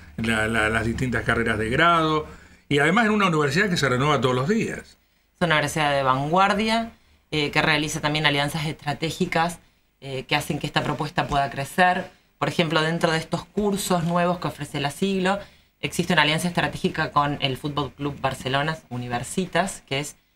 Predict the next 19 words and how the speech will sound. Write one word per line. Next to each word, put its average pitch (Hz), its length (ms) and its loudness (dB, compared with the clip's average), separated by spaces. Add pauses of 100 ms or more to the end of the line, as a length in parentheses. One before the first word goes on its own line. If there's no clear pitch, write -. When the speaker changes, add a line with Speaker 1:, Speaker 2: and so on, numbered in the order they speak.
(240)
Speaker 2:
la 135 140 2
plataforma 170 760 2
de 143 60 0
estudios 185 680 0
que 151 120 -4
desarrolló 139 840 0
el, 120 360 -8
el 120 100 -12
Club 151 260 -2
Barcelona 170 600 4
en 156 80 -2
España, 185 480 2 (460)
para 160 180 6
llevar 180 400 2
puertas 175 300 2
afuera 175 260 2
de 170 80 2
la 165 80 -2
institución 202 800 -2